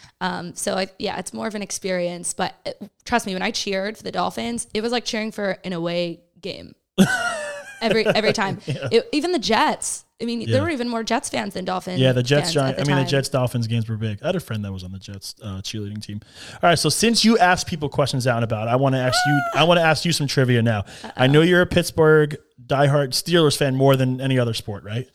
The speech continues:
Speaker 1: Yes.
Speaker 2: And th-, is, your dad was from there, you said? Your
Speaker 1: My
Speaker 2: family?
Speaker 1: dad, y-, yes, my dad grew up there.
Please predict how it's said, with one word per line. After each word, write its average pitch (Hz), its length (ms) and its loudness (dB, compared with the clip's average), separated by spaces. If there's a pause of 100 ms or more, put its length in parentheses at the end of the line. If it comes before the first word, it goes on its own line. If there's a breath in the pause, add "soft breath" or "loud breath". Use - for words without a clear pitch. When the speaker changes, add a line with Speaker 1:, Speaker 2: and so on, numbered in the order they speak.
Speaker 1:
Yes. 165 400 -12 (100)
Speaker 2:
And 170 220 2 (100)
th-, 165 140 -2 (280)
is, 151 220 -2
your 156 180 0
dad 156 280 4
was 160 100 0
from 170 220 -2
there, 185 120 0
you 190 120 -2
said? 208 260 -4
Your 151 120 -2
Speaker 1:
My 240 120 4
Speaker 2:
family? 165 220 2
Speaker 1:
dad, 240 400 0 (120)
y-, 247 120 -18 (680)
yes, 202 400 -4
my 220 140 -4
dad 220 280 -6
grew 208 160 -4
up 190 200 -4
there. 123 320 -6